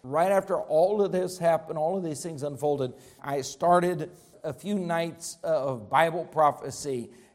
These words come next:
and those college kids would come in droves. You could preach on anything else in the Bible,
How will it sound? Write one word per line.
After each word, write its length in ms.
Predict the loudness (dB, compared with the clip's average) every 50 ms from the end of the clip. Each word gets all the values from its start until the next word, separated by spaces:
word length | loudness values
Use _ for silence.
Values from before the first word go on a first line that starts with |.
| _ -6
and 200 | -6 -4 -4 -2
those 260 | -2 0 0 -2 -4
college 640 | -8 -10 -6 -2 -2 0 0 -2 -2 -4 -8 -14 -16
kids 420 | -12 -10 -8 -6 -6 -8 -8 -12 -12
would 240 | -12 -12 -12 -12
come 320 | -8 -8 -6 -6 -6 -8 -10 -12 -12 -12
in 320 | -10 -10 -8 -8 -10 -12
droves. 960 | -12 -8 -2 2 6 6 6 6 4 0 -6 -12 -18 -20 -18 -18 -18 -18 -20 -20 _ _ _ _ _ _ _ _ _ _ _
You 160 | -6 -6 -4
could 220 | -2 -2 -4 -4 -2
preach 240 | -4 -4 -2 -2 -4
on 140 | -4 -4
anything 340 | -4 -4 -4 -6 -6 -6 -4
else 240 | -2 -2 -2 -2 -4
in 80 | -6 -6
the 60 | 0
Bible, 600 | 0 2 2 2 0 0 -2 -4 -6 -8 -14